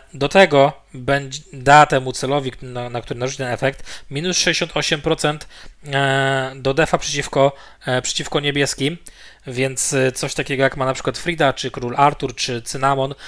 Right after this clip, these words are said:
e, powiedzmy, czyli obniżenie oczywiście od żywiołu. Będzie to, będzie to oczywiście, mm, obniżenie od żywiołu niebieskiego i na samym końcu, czyli najpierw zamieni, później nałoży ten, ten debuff do obrony,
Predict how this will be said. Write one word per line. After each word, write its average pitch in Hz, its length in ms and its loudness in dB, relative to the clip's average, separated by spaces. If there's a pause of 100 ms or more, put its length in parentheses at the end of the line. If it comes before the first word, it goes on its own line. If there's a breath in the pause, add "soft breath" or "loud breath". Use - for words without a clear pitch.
(160 loud breath)
e, 123 140 -2
powiedzmy, 127 380 -6
czyli 185 200 -2
obniżenie 139 480 -2
oczywiście 127 560 -4
od 123 180 -2 (260 loud breath)
żywiołu. 147 640 0 (220 loud breath)
Będzie 139 160 -4
to, 131 240 -2
będzie 127 240 -6
to 123 360 -2
oczywiście, 120 680 -4
mm, 117 720 -14
obniżenie 120 480 -6
od 117 60 -8
żywiołu 113 360 -4
niebieskiego 147 600 0 (340 loud breath)
i 147 60 -8
na 170 140 4
samym 240 320 0
końcu, 139 360 0
czyli 120 160 -8
najpierw 175 260 -2
zamieni, 139 420 -2
później 165 340 -4
nałoży 160 340 0
ten, 147 280 -6
ten 143 260 -6
debuff 135 320 0
do 131 120 0
obrony, 127 400 0